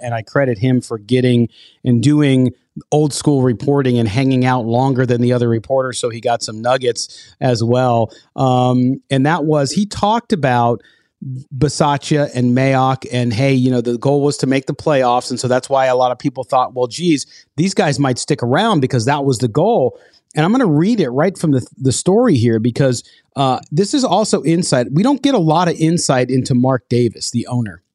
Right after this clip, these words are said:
and what he's like. We know everything there is to know about his dad, of course, his late father, Al, but we don't know everything about him. And here's what it said. It said, and I'm, I'm leading into this, uh, because Davis thought they should have beaten the Bengals in the wild card round.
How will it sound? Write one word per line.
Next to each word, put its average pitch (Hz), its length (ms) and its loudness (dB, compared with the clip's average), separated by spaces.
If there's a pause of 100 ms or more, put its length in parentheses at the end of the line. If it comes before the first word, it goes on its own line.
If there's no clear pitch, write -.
(140)
and 120 180 2
what 127 140 2
he's 110 180 -2
like. 110 220 0
We 131 80 2
know 160 140 2
everything 190 460 2
there 151 120 2
is 151 140 0
to 139 100 0
know 131 220 2
about 117 220 0
his 104 120 0
dad, 120 320 2
of 101 80 -6
course, 113 260 -2
his 107 140 -6
late 110 180 -2
father, 123 340 0
Al, 151 380 0 (200)
but 147 100 0
we 160 100 2
don't 185 180 0
know 160 140 2
everything 131 340 0
about 101 220 -2
him. 87 140 -12 (480)
And 151 120 2
here's 240 180 2
what 254 120 2
it 165 80 -2
said. 117 260 0
It 131 140 0
said, 143 340 -2 (420)
and 147 140 0
I'm, 139 200 2
I'm 143 180 2
leading 165 280 2
into 151 280 0
this, 123 420 0
uh, 117 480 0
because 135 320 0
Davis 240 440 0
thought 156 340 0
they 135 100 0
should 202 320 0
have 165 220 -4
beaten 151 320 0
the 139 80 0
Bengals 135 560 0
in 123 60 0
the 117 80 0
wild 123 400 0
card 107 280 -4
round. 98 380 -10